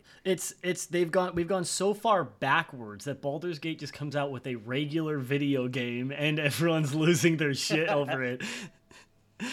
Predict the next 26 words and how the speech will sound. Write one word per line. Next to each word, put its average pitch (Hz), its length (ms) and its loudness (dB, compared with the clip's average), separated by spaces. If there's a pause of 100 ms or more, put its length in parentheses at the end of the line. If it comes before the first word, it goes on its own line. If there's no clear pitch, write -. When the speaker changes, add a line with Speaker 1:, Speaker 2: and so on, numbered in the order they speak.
(140)
Speaker 1:
Like, 190 180 0
this 208 220 2
just 247 180 0
used 233 200 -2
to 214 80 -4
be, 196 260 -2
like, 208 160 2
you 247 140 -2
go 262 180 6
look 247 140 6
at 220 100 0
Baldur's 220 340 2
Gate 208 240 2
two, 233 220 0
which 208 180 4
came 202 180 4
out 185 320 2 (300)
twenty-three 214 640 0
years 202 400 -2
ago. 160 240 -2
It's 170 180 -4
just 208 180 -10
the 202 80 -4
same 214 280 4
thing, 233 360 4
but 160 300 -2